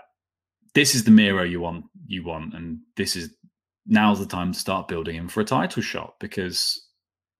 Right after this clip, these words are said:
he's so good. Like, I thought he acted the whole thing really well. Like, I felt it's a believable rage coming from him. It, it, the beatdown, like,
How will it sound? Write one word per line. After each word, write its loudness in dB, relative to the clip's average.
he's -2
so 4
good. 2
Like, -2
I 0
thought 4
he 4
acted 0
the 0
whole -4
thing -10
really -6
well. -4
Like, -2
I 2
felt 0
it's -2
a 4
believable 8
rage -4
coming -6
from -8
him. -8
It, -8
it, -10
the 4
beatdown, 2
like, -10